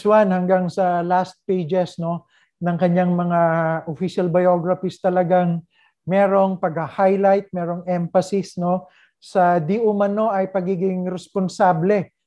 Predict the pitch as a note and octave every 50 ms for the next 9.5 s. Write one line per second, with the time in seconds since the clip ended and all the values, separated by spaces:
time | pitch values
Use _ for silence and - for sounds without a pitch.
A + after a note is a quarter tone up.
0 | _ _ - F3+ F3+ F3+ - F#3 F3 F3 F#3 F#3 F3+ F3 E3+ F3 F#3 F3+ F#3 F3+
1 | F3+ G3 F3+ - - D3+ F3 F3 F3+ F3 F3 F3+ G3+ G#3+ G#3+ G3 F3 E3+ F3+ G3
2 | G3 _ _ _ _ _ _ - F3+ F3+ F3+ - D3+ F3 F#3 F#3 F3+ F3+ F3+ G3
3 | F#3 - - F#3+ F3+ F3 F3 F3 F3+ F3+ F3+ F3+ F3+ F3+ F3+ F3 D#3 - - F3+
4 | D#3+ - - D#3+ D#3+ G3 F#3+ F3 D#3+ C3+ C3 C#3+ E3 F3 E3+ - _ _ _ _
5 | _ _ - - F3+ F3+ F#3 F3 - F#3 F#3 F3+ F3 F3+ F3+ G3 G3 F3 F3 F3+
6 | F3 E3+ E3+ F#3+ F#3+ F#3 F#3 F3+ F3 E3 - G3+ F3 E3 F3 E3+ E3+ D#3+ E3+ E3
7 | E3+ E3 E3+ F3 E3+ E3+ E3+ E3+ D#3+ - - D#3+ D#3 D#3+ D#3 - E3+ C#3 A#2+ -
8 | - _ _ _ _ _ _ _ _ _ _ - G#3+ F3 F#3+ F#3+ G#3+ G3+ G3+ G#3
9 | A3 G#3+ G#3+ G3+ G3 F#3+ F#3+ G3 G#3+